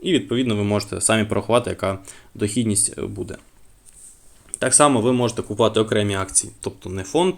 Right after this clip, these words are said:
де багато різних. Як, наприклад, ось є такий фонд В Т від Vanguard. Тут, е, приблизно вісім тисяч компаній з усього світу. Тут є і Америка, і Китай, і Європа, і Азія,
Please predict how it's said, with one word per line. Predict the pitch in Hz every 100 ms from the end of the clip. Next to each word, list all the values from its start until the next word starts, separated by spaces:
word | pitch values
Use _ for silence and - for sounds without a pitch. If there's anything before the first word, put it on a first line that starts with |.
| -
де | 107 95
багато | 95 98 92 104
різних. | 101 - - - - - - -
Як, | 95
наприклад, | 104 104 92 95
ось | 95 -
є | 98
такий | 98 - 104
фонд | - 117 107
В | 107
Т | 196 226 262 - - - - - - -
від | 123 117
Vanguard. | 123 120 117 107 - -
Тут, | 147 143 -
е, | - - - - - - -
приблизно | 139 123 - 131 151 127
вісім | 120 123 117
тисяч | 120 110 107 - - - - -
компаній | - 110 160 202 175
з | 120
усього | 120 117 104
світу. | - 175 131 127 -
Тут | 117 110
є | 107
і | 107
Америка, | 113 165 156 127
і | 117
Китай, | 117 - 135 143 127
і | 113
Європа, | 104 117 143 143 127 127 - - - -
і | 113 107 104 - -
Азія, | - 143 139 135 131